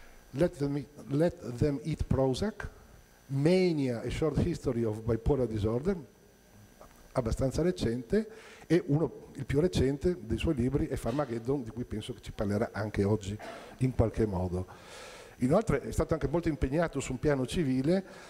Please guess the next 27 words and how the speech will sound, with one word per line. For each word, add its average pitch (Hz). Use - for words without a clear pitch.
su, -
eh, 131
come 127
cittadino, 151
diciamo 143
così, 165
ed 139
è 135
stato 160
testimone 147
esperto 151
in 185
processi 156
negli 123
Stati 139
Uniti 135
per 127
casi 139
di 120
omicidio 123
e 110
suicidio 113
correlati 117
all'uso 113
di 104
farmaci 120
antidepressivi, 120